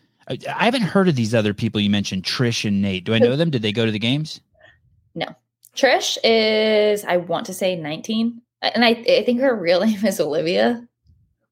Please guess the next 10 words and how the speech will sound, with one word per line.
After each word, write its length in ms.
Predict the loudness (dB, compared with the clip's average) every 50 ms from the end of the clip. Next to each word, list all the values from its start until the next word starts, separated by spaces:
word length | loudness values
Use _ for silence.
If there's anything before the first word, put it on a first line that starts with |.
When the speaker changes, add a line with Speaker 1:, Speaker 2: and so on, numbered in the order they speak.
| _ _ _ _ _ _ _ _ _ _ _ _ _ _ -4
Speaker 2:
I 60 | 0
don't 100 | 0 2
Speaker 1:
But 80 | 2 2
you 60 | 4
Speaker 2:
know. 80 | 4 4
Speaker 1:
don't 100 | 4 2
know. 180 | 2 0 -2 -4 -10 _ _ _ _ _ _ _ _ _ _ _ 0
Speaker 2:
Olivia. 560 | 2 4 4 2 2 2 -2 -2 -4 -8 -14 _ _ _ _ _ _ -8
Speaker 1:
Okay. 320 | -4 -4 -4 -4 -4 -8 _ _ _ -20 -8 0
Um, 220 | 2 2 2 2